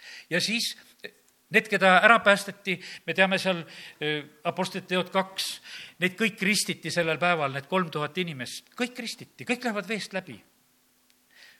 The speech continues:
Uus sünd ja ristimine, eh, uus sünd ja ristimine.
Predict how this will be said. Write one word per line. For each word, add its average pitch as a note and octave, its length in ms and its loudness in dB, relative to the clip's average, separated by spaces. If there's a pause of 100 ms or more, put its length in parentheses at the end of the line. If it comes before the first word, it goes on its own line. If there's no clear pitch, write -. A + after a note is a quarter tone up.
(760)
Uus A#3+ 160 -4
sünd A#3 320 -4 (800)
ja B3 100 8
ristimine, D#3 680 0 (220)
eh, E3 260 -4 (560)
uus B3+ 180 -8
sünd D4+ 160 -14
ja A#3+ 60 -8
ristimine. D3+ 500 -16